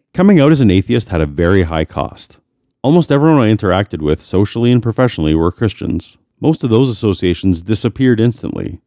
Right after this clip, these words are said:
so I was left starting over from scratch. More importantly, it prompted my wife to ask me to leave, and has caused a huge strain on my relationship with my children, all of whom continue to be believers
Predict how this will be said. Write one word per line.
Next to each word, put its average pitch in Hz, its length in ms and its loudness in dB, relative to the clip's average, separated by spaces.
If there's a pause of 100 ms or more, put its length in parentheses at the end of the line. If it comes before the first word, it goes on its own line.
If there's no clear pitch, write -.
(300)
so 92 220 -4
I 107 120 2
was 113 180 2
left 92 180 -2
starting 95 400 0
over 87 220 0
from 98 200 -2
scratch. - 480 -8 (600)
More 92 180 0
importantly, 92 640 0 (260)
it - 160 -10
prompted 123 320 0
my 113 140 2
wife 113 320 2
to 73 100 -8
ask 92 220 -4
me 104 80 -2
to 107 80 -2
leave, 117 440 -2 (400)
and 117 340 0
has 113 160 0
caused 90 280 -2
a 87 40 -6
huge 101 240 -2
strain 95 340 0
on 87 80 2
my 85 100 2
relationship 85 540 -2
with 92 160 -6
my 92 80 -2
children, - 500 -4 (500)
all 139 200 2
of 127 80 0
whom 143 200 4
continue 120 400 2
to - 120 -8
be 120 80 0
believers 98 640 -2